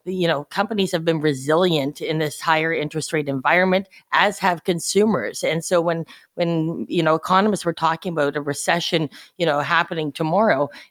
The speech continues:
as you and I have talked about, it's just, we're not there. We're, it's not happening right now. So again, you have to understand the momentum in the market right now.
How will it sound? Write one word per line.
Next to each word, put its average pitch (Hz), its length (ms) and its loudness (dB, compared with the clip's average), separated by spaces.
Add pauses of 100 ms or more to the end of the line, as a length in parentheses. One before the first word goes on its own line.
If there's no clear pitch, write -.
as 180 300 0
you 190 80 -2
and 170 80 2
I 160 100 2
have 156 160 -2
talked 196 280 -2
about, 139 220 -4
it's 110 160 -4
just, 180 260 -2
we're 175 180 -4
not 170 380 0
there. 151 360 0
We're, 135 500 -2
it's 151 280 -6
not 175 180 0
happening 156 520 -2
right 135 180 -2
now. 131 180 -4
So 160 160 -6
again, 170 200 -4
you 160 100 0
have 175 220 0
to 185 100 0
understand 151 440 0
the 156 40 0
momentum 147 500 -2
in 147 80 -2
the 135 80 0
market 151 340 0
right 147 180 0
now. 143 240 2